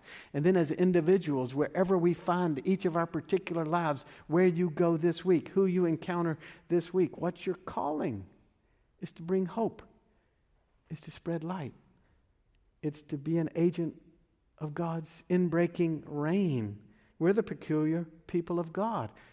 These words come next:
We know that everyone was created in the image of God, regardless of color or culture or creed.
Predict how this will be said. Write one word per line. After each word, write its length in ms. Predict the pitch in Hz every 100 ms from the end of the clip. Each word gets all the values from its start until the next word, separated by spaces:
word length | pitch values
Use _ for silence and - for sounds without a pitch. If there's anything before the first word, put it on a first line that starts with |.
| -
We 140 | 214
know 160 | 190 175
that 160 | 180 -
everyone 640 | - 226 247 151 110 95 90 - _
was 160 | 175 160
created 720 | - 190 180 185 185 185 -
in 120 | 180
the 140 | 185 -
image 320 | 202 202 190
of 180 | 202 170
God, 360 | 202 262 165 - - -
regardless 520 | 170 196 220 214 214
of 160 | 202
color 400 | - - 226 190 - -
or 100 | 196
culture 540 | 180 - 220 220 202 196 - -
or 100 | 180
creed. 560 | - 226 220 208 -